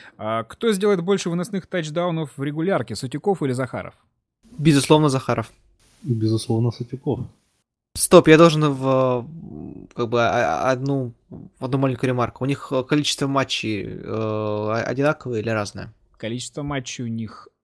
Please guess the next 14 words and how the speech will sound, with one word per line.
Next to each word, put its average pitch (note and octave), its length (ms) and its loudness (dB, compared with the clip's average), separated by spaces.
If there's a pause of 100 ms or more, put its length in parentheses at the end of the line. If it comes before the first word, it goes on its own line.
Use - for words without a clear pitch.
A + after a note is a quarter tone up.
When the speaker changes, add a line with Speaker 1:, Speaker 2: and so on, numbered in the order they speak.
Speaker 1:
а, G2+ 180 -12
по A2 180 -12
идее, B2 280 -8
должно G#2+ 280 -10
быть G2 240 -16 (100)
разное, B2+ 520 -6 (260)
э, G2 160 -18
но A2 640 -10
мне G#2+ 240 -12
кажется, A2+ 340 -14
что - 220 -16
это G#2+ 240 -12
не, A2 480 -10 (560)
а, F#2+ 220 -14